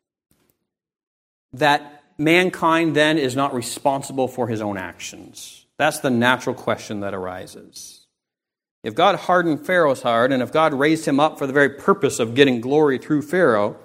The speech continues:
then why in the world was Pharaoh held accountable for the actions, uh, for his actions, and ul-, ultimately drowned in the Red Sea?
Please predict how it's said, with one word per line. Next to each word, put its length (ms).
then 120
why 200
in 60
the 80
world 260
was 200
Pharaoh 480
held 220
accountable 720
for 100
the 120
actions, 680
uh, 320
for 140
his 80
actions, 400
and 100
ul-, 320
ultimately 380
drowned 280
in 80
the 60
Red 180
Sea? 360